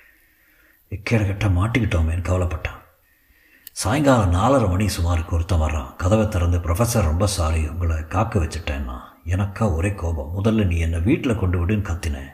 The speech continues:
கோவிச்சுக்காதீங்க, எனக்கு ஒரே ஒரு தகவல் மட்டும் வேணும், அதை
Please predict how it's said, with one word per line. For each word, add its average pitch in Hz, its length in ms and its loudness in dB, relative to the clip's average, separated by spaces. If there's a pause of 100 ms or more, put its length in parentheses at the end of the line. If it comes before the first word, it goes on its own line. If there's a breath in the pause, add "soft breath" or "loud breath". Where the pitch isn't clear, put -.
(220)
கோவிச்சுக்காதீங்க, 87 920 -2
எனக்கு 82 480 -8 (140 loud breath)
ஒரே 117 220 2
ஒரு 113 180 2
தகவல் 95 340 0
மட்டும் 85 300 -2
வேணும், - 240 -12
அதை 85 140 -10